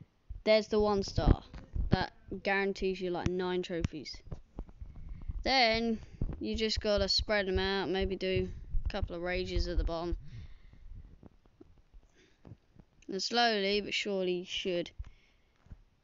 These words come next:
be able to take it out. There we go, two star. Easy. And that means, like, eighteen trophies.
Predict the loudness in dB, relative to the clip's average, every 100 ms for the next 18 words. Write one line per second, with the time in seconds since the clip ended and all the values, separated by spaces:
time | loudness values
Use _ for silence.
0 | _ _ _ _ -4 -2 -2 -4 -8 -8
1 | -4 -4 0 2 2 0 0 -2 0 -2
2 | -2 -4 -4 -6 -10 -14 -14 -10 -4 -2
3 | 0 -2 -4 -18 -20 -14 -6 -4 -2 -2
4 | -2 -2 -4 -4 -10 -20 -20 -20 _ _
5 | _ _ _ -4 -4 -4 -4 -4 -4 -6
6 | -4 -4 -4